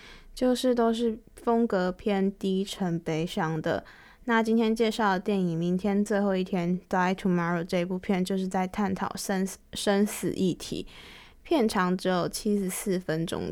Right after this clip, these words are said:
多。然后呢，它是讲述于二零一二年到二零一七年来改编自真实新闻事件的一部片，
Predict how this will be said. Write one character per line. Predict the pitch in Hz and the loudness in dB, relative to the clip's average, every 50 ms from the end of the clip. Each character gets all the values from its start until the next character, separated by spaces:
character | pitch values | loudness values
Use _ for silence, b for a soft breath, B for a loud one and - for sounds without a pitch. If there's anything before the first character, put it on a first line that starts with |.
| - - | -8 -8
多。 | - - - - - B B B B B B B B B B - | -6 -4 -4 -4 -4 B B B B B B B B B B -6
然 | - 202 190 202 226 | -2 0 0 0 2
后 | 262 269 254 240 | 0 0 2 2
呢， | 226 208 202 196 196 208 208 B B B B B | 2 2 2 2 0 -2 -4 B B B B B
它 | - - 254 262 | -4 0 0 2
是 | 262 285 277 | 2 2 0
讲 | 262 - - 220 185 180 190 | 0 2 2 2 4 4 2
述 | 185 - - 254 254 240 | -2 -2 0 2 2 4
于 | 220 202 190 190 185 185 180 b b b b b - | 4 2 2 2 0 -2 -4 b b b b b -2
二 | - 262 226 | 2 2 4
零 | 196 185 180 - | 4 2 0 0
一 | - 208 220 226 | 0 0 0 2
二 | 214 196 | 2 2
年 | 185 175 165 175 | 2 0 0 -2
到 | 190 190 - - | -2 -4 -4 -4
二 | - 226 208 190 | -2 0 2 2
零 | 185 180 185 190 | 2 2 2 0
一 | |
七 | 190 - - 202 190 190 | -2 -2 -2 -2 0 2
年 | 185 175 - 92 - 220 214 - _ | 0 0 -2 -4 -6 -8 -12 -16 _
来 | - 208 196 185 185 190 185 - _ _ _ - - - _ | -4 -2 0 0 0 -2 -4 -8 _ _ _ -20 -20 -6 _
改 | 226 202 185 180 | 2 4 4 2
编 | 185 - 233 233 233 240 | 2 4 4 4 4 4
自 | 240 254 247 233 | 2 2 2 0
真 | 226 - - 226 220 220 226 | 0 -2 0 0 2 2 2
实 | 220 - - 190 180 | 0 0 -2 -2 -2
新 | 185 - 208 202 202 | 0 0 0 2 2
闻 | 190 175 170 180 | 2 0 -2 -2
事 | - - - 214 196 185 | -4 -2 -2 -2 -2 -2
件 | 190 - 208 185 170 147 - | 0 0 0 0 0 -2 -2
的 | - 135 117 104 - B B B B B B B B | 0 2 2 2 2 B B B B B B B B
一 | 208 | -2
部 | 196 190 214 208 | 0 2 0 0
片， | 202 - - 220 190 - | 0 0 -2 -2 -2 -2